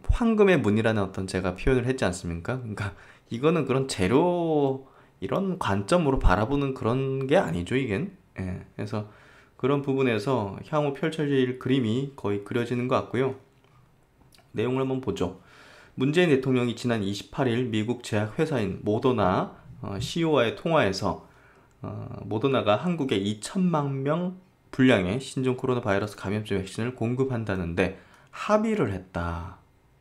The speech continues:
음. 그래서 이제 모더나하고 협상을 통해서 확보하겠다고 한 게 천만 명 분인데, 그 두 배 다른 백신을 이제 확보를 한 거죠. 그래서 야, 지금 저 모더나 백신 구하려고 해도 구하기 힘들잖아요, 지금 다른 나라들도.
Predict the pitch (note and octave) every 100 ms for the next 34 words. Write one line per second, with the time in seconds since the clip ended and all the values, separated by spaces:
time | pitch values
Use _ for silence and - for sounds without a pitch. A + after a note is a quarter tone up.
0 | _ F#2+ F2 - _ _ _ _ - -
1 | - - _ - C3 C3+ B2+ C3 A2+ G#2
2 | A2+ C3 D#3+ D3+ C#3+ C#3+ F#3+ F#3+ F3+ E3
3 | C#3 C3+ F3 - F3 D3+ C3+ B2 C3 C#3
4 | C3 C3 - G#3+ G#3+ G3 D3 C3 G#2+ F#2
5 | A#2 F#2+ - _ - - - B2 C#3 D#3+
6 | A#2 A2 G2+ F#2+ G#2 - G#2 F#2 F#2+ -
7 | - B2+ D3 D3+ G2+ - F#2 G2+ F#2+ G#2
8 | - - - - - - - - - -
9 | - A2+ - - - - A#2+ B2+ B2 -
10 | - _ _ - G#2+ D3 D3 A2+ - B2+
11 | - B2+ C#3+ C#3+ C3+ G#2+ - A#2+ A#2+ -
12 | G#3+ A#3 G3+ A#2+ F#2+ - G2 G2 F#2 F2+
13 | B2 A2 G2 F2+ F2 F2 G2 E2+